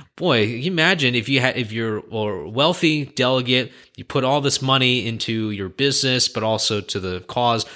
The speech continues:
and to realize that two of your homes are being occupied by the enemy. It's, it's just, <laughs> it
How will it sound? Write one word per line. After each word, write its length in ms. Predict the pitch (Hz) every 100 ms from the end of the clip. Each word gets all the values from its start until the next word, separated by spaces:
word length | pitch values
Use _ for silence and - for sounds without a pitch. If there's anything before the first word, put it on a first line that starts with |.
| - -
and 80 | 117
to 40 |
realize 380 | 117 147 160 151
that 180 | 131 107
two 300 | - - 151
of 120 | 147
your 140 | 135 110
homes 400 | 120 147 165 -
are 140 | 110
being 220 | 110 110
occupied 500 | 110 131 - 139 127
by 140 | 110 110
the 120 | 104
enemy. 360 | 120 135 147 - - - - _ _
It's, 340 | 71 69 107 139
it's 180 | 135 -
just, 280 | - -
<laughs> 140 | - -
it 120 | 127